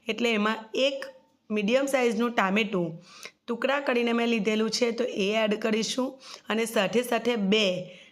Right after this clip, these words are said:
ટામેટાં, તો આ શૂટ કરવામાં બે વખત આવી ગયું છે, એટલે તમે સમજી લેજો સહેજ કે એક ટામેટાને ટુકડામાં એડ કર્યું છે અને બે ટામેટાને મેં ગ્રેટ કરીને લીધેલા છે. તો ગ્રેટ કરીને અથવા પીસીને તમે લઈ શકો છો.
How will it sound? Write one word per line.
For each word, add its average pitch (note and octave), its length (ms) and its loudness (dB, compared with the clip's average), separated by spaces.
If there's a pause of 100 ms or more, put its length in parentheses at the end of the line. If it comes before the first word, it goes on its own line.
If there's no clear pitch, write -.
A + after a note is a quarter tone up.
(160)
ટામેટાં, G#3+ 540 0 (600)
તો B3+ 80 -2
આ C4 360 0
શૂટ B3+ 340 -2
કરવામાં B3 480 2
બે G#3+ 140 4
વખત A#3+ 320 0
આવી A#3+ 220 0
ગયું A#3 260 2
છે, - 400 0 (440)
એટલે A3 200 0
તમે A3 220 2
સમજી G#3 320 2
લેજો A#3+ 260 2
સહેજ C4 240 2 (380)
કે B3+ 60 -2
એક A#3+ 340 0
ટામેટાને A#3+ 880 -2 (100)
ટુકડામાં A3+ 800 -2 (580)
એડ A3 240 0
કર્યું A#3+ 280 2
છે D4 340 -2
અને A#3 180 2
બે G#3+ 320 4
ટામેટાને B3 580 0
મેં B3+ 220 2
ગ્રેટ G#3+ 440 2
કરીને G3+ 320 2
લીધેલા G3 400 2
છે. A3+ 140 0
તો A#3 140 0
ગ્રેટ A#3 340 2
કરીને B3+ 260 2
અથવા B3 220 0
પીસીને G#3+ 500 0
તમે G3 240 2
લઈ G3 180 2
શકો A3+ 340 -2
છો. D4+ 340 -2